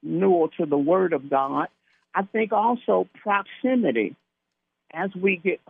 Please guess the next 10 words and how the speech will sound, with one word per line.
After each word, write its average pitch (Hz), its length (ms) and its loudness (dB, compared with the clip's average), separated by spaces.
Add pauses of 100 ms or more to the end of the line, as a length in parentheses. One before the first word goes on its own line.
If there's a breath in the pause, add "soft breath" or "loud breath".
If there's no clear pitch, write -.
closer 220 680 -2 (420)
to 160 100 -12 (180)
people 240 440 0
who 208 180 -2
have 165 280 -2
a 151 160 0 (180)
different 233 360 -2
worldview, 147 840 0 (280)
different 208 420 -2
culture, 180 560 -4